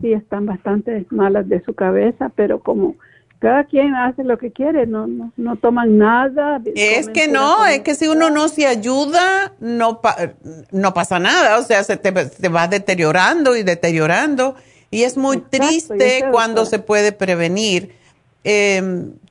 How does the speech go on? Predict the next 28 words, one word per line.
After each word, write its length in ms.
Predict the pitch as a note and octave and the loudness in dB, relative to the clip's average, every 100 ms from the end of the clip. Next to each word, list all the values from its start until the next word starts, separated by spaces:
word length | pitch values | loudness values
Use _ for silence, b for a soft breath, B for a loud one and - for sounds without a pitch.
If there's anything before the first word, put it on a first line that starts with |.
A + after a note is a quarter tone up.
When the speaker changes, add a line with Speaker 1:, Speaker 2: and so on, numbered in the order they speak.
| _ _ _ _ _ _ | _ _ _ _ _ _
Speaker 2:
tengo 320 | - A#3 B3+ C4+ | -2 0 2 2
un 240 | C4 C4 | 2 -2
señor 540 | B3+ B3 A#3 A#3 A#3 B3+ | -2 -2 0 2 0 0
que 160 | C#4 | -4
conozco, 960 | C4+ A3+ G#3 A3 - - F#4+ G#4 G#4+ _ - | -2 -2 0 -2 -4 0 2 2 -2 _ -4
eh, 340 | G#3 G3+ G3 | 0 0 0
que 120 | G3 G3+ | -2 -4
tiene 480 | G3+ G3+ G#3 G#3 | -2 -2 0 -2
como 340 | G#3 F#3+ F#3 E3+ | -4 -4 -2 -4
setenta 680 | - E3+ E3+ F3 F3 F3+ F3 | -4 -6 -4 -4 -2 -2 -2
años 500 | F3+ G3+ A#3+ B3+ G3+ | -2 -4 -6 -6 -8
o 80 | F3 | -10
sesenta 520 | - - E3+ D#3+ F3 | -10 -6 -4 -4 -8
y 20 | |
pico, 560 | - E3 - G3 B3+ - b b b b b | -12 -12 -6 -4 -4 -6 b b b b b
y 200 | A3 G#3+ | -4 0
ayer 340 | G3 F#3+ A3 C4 | 0 2 0 0
se 160 | C4 | -2
perdió 960 | B3 A3+ G#3+ A#3 D4 D#4+ C4 F#3 C#4 C4+ _ _ - | 2 0 0 -2 2 4 4 2 -2 -8 _ _ -6
y 140 | G#3+ | -4
no 160 | G#3+ A3+ | 0 2
lo 120 | A3+ | 2
han 120 | A#3 | 0
encontrado. 880 | A#3 A3 G#3 C#4+ F#4+ D#4 F4+ D4+ A#3 | -4 -6 -2 0 2 2 2 2 -2
Speaker 1:
Ay, 100 | C#4+ - _ _ _ - | -6 -14 _ _ _ -8
sí. 420 | A3+ A3+ A3 G#3+ A#3+ | -4 -4 -4 -8 -8
Speaker 2:
Y, 80 | |
y 320 | A3 - F#3+ | -6 -6 -8